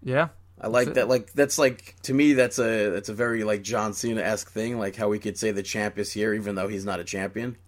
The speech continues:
Speaker 1: Yeah, true.
Speaker 2: So if people, I think a hundred percent still roll with being Le Champion.
Speaker 1: Oh, it's gonna
Speaker 2: I think
Speaker 1: go.
Speaker 2: that's, I think that's great. And he also, he made reference to the Lunatic Fringe. So that was interesting.
Speaker 1: He did. Um, but Jericho said if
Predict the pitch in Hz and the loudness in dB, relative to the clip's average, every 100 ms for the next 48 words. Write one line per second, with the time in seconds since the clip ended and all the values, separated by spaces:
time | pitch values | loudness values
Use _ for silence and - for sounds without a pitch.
0 | _ 131 123 113 - 117 110 - - 123 | _ -4 -4 -4 -6 -8 -8 -10 4 6
1 | 110 101 - - - 127 104 110 - 107 | 6 0 -4 -14 -6 -6 -2 -4 2 0
2 | - 123 110 - 90 101 123 107 95 - | 2 -2 -4 -6 -6 -2 -2 -4 -6 -4
3 | 113 92 - 95 98 90 90 - 92 87 | -4 -4 -4 -2 0 -2 -4 -8 -8 -8
4 | 82 - 85 90 98 90 85 87 87 90 | -10 -10 -8 -6 -6 -8 -8 -8 -8 -10
5 | - _ - 135 123 120 185 160 113 101 | -16 _ -2 2 4 2 2 4 2 2
6 | 135 - - - - - 101 104 90 - | -4 -14 -20 -20 -20 -10 -6 -4 -6 -8
7 | 95 98 - _ 120 139 147 143 143 131 | -8 -8 -10 _ -2 2 4 4 4 2
8 | 127 127 110 123 131 110 - 107 95 95 | 2 0 2 0 0 -6 -6 -6 -6 -6
9 | 101 123 - 107 - - 113 131 85 - | -4 -4 -4 -6 -8 -10 -10 -8 -12 -18
10 | _ _ _ - - - 110 101 127 95 | _ _ _ -20 -20 -10 -4 -2 -2 -4
11 | 85 73 82 - 76 90 107 98 123 160 | -8 -10 -10 -12 -16 -16 -16 -6 0 0
12 | 123 - - 117 120 120 120 - 131 143 | 0 -8 -6 0 2 2 -4 -8 -6 0
13 | 147 143 135 147 143 135 139 135 - | 0 0 -6 0 0 0 -6 -8 -8